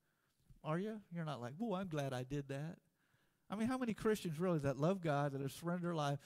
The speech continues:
they go do something they know they're not supposed to do, get all excited and happy, "Boy, I'm sure glad I went and did that, man." We're not. Now, if you are happy and you are glad and you're like, "Boy, I can't wait to do that again"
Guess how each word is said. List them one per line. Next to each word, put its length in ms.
they 140
go 160
do 180
something 320
they 80
know 200
they're 100
not 160
supposed 340
to 60
do, 380
get 140
all 200
excited 460
and 80
happy, 360
"Boy, 220
I'm 120
sure 220
glad 260
I 80
went 220
and 120
did 200
that, 360
man." 360
We're 260
not. 480
Now, 220
if 240
you 240
are 260
happy 580
and 180
you 180
are 320
glad 400
and 100
you're 120
like, 200
"Boy, 140
I 100
can't 280
wait 160
to 80
do 180
that 180
again" 580